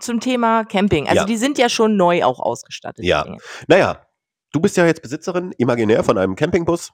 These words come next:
Speaker 2: Finde ich super. Das
Speaker 1: Genau.
Speaker 2: nächste Mal wirst du von, von uns, äh, wirst du uns erzählen, wie du also deinen Urlaub, äh, oder deine
Speaker 1: Gebucht
Speaker 2: Reise,
Speaker 1: habe,
Speaker 2: wie die auf Englisch
Speaker 1: genau.
Speaker 2: aussieht. Äh, finde ich super. Das interessiert mich jetzt schon sehr und ich glaube, das interessiert natürlich alle. Also
Speaker 1: Ja.
Speaker 2: Anne,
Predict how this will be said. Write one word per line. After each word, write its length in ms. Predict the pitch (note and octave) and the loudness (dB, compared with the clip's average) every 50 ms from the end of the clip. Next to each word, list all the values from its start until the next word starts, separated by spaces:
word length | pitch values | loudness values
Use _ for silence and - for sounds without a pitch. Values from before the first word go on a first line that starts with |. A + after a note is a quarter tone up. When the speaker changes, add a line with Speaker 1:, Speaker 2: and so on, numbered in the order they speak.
| _ | _
Speaker 2:
Finde 220 | _ - C3+ A#2 G#2+ | _ -4 -4 -4 -4
ich 100 | - - | -4 -2
super. 400 | C#3 D3+ - F#3+ F#3 F#3+ E3+ - - | -2 0 2 2 2 0 -2 -6 -8
Das 80 | - - | -6 -2
Speaker 1:
Genau. 140 | D#3 E3+ | 0 2
Speaker 2:
nächste 180 | G3 A3 A3+ D#3 | 2 2 2 2
Mal 120 | D3 C3 B2 | 2 2 2
wirst 140 | C3 - - | 0 -4 -2
du 60 | A#2 | -2
von, 180 | - G2+ G2+ G#2 | -2 -2 -2 0
von 180 | - A#2+ G#2+ | -2 -2 -2
uns, 100 | F2+ G2+ - | -2 -6 -8
äh, 260 | D#2 - - - F#2 - | -10 -6 -6 -6 -4 -4
wirst 180 | G#2 G#2+ - - | -4 -6 -6 -6
du 40 | D#2+ | -10
uns 100 | F2 - | -10 -10
erzählen, 440 | - - - - A2+ A#2+ B2 A#2+ - - - - - - _ _ _ - | -12 -6 -2 0 2 2 0 -2 -8 -18 -20 -20 -20 -20 _ _ _ -6
wie 120 | A2 G2+ | -4 -2
du 160 | G2 G2+ F#2+ | -2 -2 -2
also 240 | - - F2+ F2 E2+ | -2 -2 -4 -2 -2
deinen 160 | E2+ E2 E2 C#2+ | -2 -2 -2 0
Urlaub, 380 | A2 D#3+ G3 F#3 - - - _ _ - | 0 0 0 -2 -4 -6 -10 _ _ -6
äh, 80 | G#2 A2+ | -4 -4
oder 260 | G#2+ F#2 F2+ F#2+ F#2 | -2 -2 -4 -4 -4
deine 180 | - F2 D#2+ E2 | -4 -4 -2 -2
Speaker 1:
Gebucht 140 | - E2+ G2+ | -2 0 0
Speaker 2:
Reise, 160 | C3 D#3 - C#4+ | 0 2 2 2
Speaker 1:
habe, 260 | C4+ B3+ B3 B3+ B3+ | 2 2 2 0 0
Speaker 2:
wie 40 | B3+ | 0
die 140 | B3+ - - | -2 -4 -6
auf 80 | - | -8
Englisch 240 | - - - G#3 A3 | -6 -6 -4 -4 -4
Speaker 1:
genau. 100 | A3 A3 | -2 -2
Speaker 2:
aussieht. 360 | G#2+ - - - B2+ B2 - - _ _ _ _ _ _ _ _ - | -4 -4 -4 -6 -8 -8 -10 -14 _ _ _ _ _ _ _ _ -2
Äh, 160 | G2+ F#2+ F2+ | -2 -2 -2
finde 200 | - C3 A2+ G#2 | -2 -2 -2 -2
ich 80 | - | -4
super. 240 | - - - G3 F3+ | -4 -2 0 0 0
Das 120 | - B2+ - | 0 -2 -8
interessiert 340 | A2 - - A#2 - A#2+ | -8 -10 -8 -6 -6 -6
mich 100 | G2+ G2 - | -6 -6 -8
jetzt 120 | A2+ - | -6 -4
schon 120 | - E3 D#3 | -4 -2 0
sehr 100 | D3+ C3 | 0 0
und 80 | G#2+ | 0
ich 80 | F2+ - | -2 -2
glaube, 200 | - F2 E2+ - | -2 0 0 -2
das 100 | - - | -4 -10
interessiert 400 | E2 - - - - - C#2+ _ | -16 -20 -18 -14 -14 -14 -14 _
natürlich 360 | - - - - - - - - | -16 -20 -20 -20 -20 -20 -10 -6
alle. 240 | - D#2+ D#2 D2 - _ | -6 -4 -4 -4 -6 _
Also 180 | - E2 E2 - | -8 -8 -8 -6
Speaker 1:
Ja. 60 | D2 | -4
Speaker 2:
Anne, 160 | D#2 F2+ A#2 | -2 -2 -2